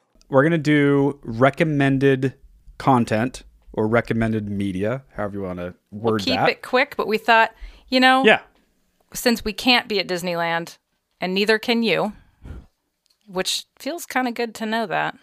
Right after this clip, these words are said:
Speaker 2: We're not the only ones that are
Speaker 1: Yeah.
Speaker 2: trapped out of the park.
Speaker 1: And since you can't be there, thank God, there's Disney Plus.
Speaker 2: Yes.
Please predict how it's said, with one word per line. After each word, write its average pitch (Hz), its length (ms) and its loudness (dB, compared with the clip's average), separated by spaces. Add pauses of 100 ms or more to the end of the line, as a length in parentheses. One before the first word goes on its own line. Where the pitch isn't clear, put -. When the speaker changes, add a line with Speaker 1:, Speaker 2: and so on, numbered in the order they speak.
(260)
Speaker 2:
We're 190 120 -6
not 202 200 -2
the 196 120 -2
only 190 260 -2
ones 160 320 -6
that 156 100 -6
are 156 180 -4 (260)
Speaker 1:
Yeah. 127 200 4
Speaker 2:
trapped 175 360 0
out 175 220 2
of 165 180 -12
the 160 60 -20
park. - 440 -4 (260)
Speaker 1:
And 120 160 -2
since 127 200 -2
you 127 60 2
can't - 300 0
be 113 140 2
there, 92 380 -4 (180)
thank - 280 -6
God, 87 360 -2 (100)
there's 101 180 -6
Disney 113 280 -4
Plus. - 340 -8 (260)
Speaker 2:
Yes. - 520 -14